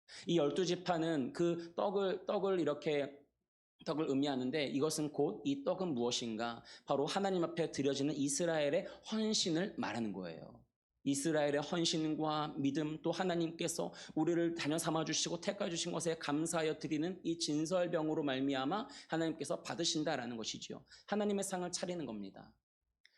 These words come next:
근데 여러분, 여기서 중요한 게 무엇이냐면은 우리는 하나님 앞에서의 헌신을 생각하면 내가 주님께 무엇을 드렸는가,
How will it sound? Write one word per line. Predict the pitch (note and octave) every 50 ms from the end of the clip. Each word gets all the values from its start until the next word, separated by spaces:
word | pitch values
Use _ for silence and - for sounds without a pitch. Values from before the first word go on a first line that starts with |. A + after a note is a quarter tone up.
| _ -
근데 | D#3 D3+
여러분, | C#3 C3+ C#3+ D#3+ D3 B2+
여기서 | B2 B2 C#3+ - D#3+ D#3
중요한 | - - C3+ C3 C3+ D3 D3
게 | C#3+ C#3
무엇이냐면은 | A2+ G2+ G#2 G#2+ - - A2+ G#2+ G#2 G#2 G2+ G2+ A2 C3 C#3 C3 A#2+ A#2 - - _ - - - -
우리는 | C#3 D#3 E3+ E3+ F3
하나님 | F3 G#3+ G#3+ G#3+ G#3+ G#3 F#3+
앞에서의 | E3+ F3 F3 E3+ - F3 E3+ -
헌신을 | - G3 G3 G3 - F#3 F#3 F3+
생각하면 | E3+ - D#3+ D#3 - - - A2+ A#2 D3+ D3+ A#2 G#2+ - - - - -
내가 | C3+ C#3+ D3 D3+
주님께 | D3+ - C#3+ C#3+ C#3+ C#3 - D3+ D3 D3+
무엇을 | - C3 A2+ A2+ C3 C#3 C#3+ C#3+ - D3 C#3 C#3
드렸는가, | C#3 - C3+ C3 C3 C3 B2+ C3 C3 C3 C3+ C3+ C#3